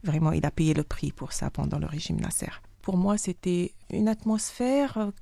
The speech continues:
une ambiance que j'ai grandi, euh, là-dedans.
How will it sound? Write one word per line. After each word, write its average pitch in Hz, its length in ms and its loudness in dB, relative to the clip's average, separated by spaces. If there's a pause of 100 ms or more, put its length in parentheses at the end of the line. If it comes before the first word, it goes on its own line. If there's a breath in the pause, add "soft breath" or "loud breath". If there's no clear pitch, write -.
(340)
une 214 120 6
ambiance 220 760 6 (240)
que 214 140 4
j'ai 208 220 4
grandi, 208 640 6 (200)
euh, 170 160 -2 (100)
là-dedans. 151 440 -2